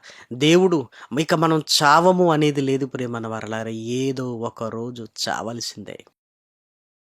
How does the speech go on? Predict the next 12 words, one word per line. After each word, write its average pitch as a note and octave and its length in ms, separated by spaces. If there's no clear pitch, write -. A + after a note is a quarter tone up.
కాబట్టి A#2+ 240
మన A#2 200
మరణాన్ని B2+ 580
కూడా A#2 300
సిద్ధపడుతూ, A#2+ 640
మన C#3 200
మరణము C#3+ 560
వలన D3 280
కూడా C3 320
దేవునికి B2 680
మహిమ A2+ 520
కలిగితే, A2+ 560